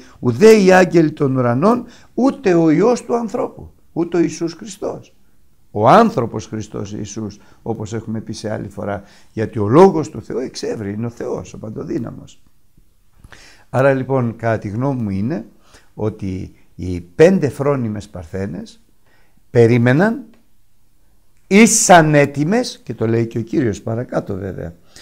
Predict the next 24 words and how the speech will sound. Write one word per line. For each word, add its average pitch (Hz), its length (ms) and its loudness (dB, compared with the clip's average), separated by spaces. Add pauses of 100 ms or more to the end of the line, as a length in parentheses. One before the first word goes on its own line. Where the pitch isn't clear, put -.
(420)
"ενώ 175 280 4
δε 190 180 10
απήρχοντο 170 640 4
δια 135 180 4
να 131 100 0
αγοράσουν, 117 580 0
ήλθον 131 360 -2
ημφίος, - 540 -10 (260)
και 107 300 -2
έτοιμοι 185 580 -2 (180)
εισήλθον 120 600 -4
με 107 140 -4
ταυτού 107 320 -8
εις 131 180 -4
τους 92 200 -14
γάμους 208 420 -2
και - 140 -10
εκλείστη 117 460 -10
η - 40 -10
θύρα". - 400 -16 (120)
Ε, 120 260 -2
έτοιμοι, 87 520 -10 (300)
ήσαν 139 360 -8
έτοιμοι. 92 480 -12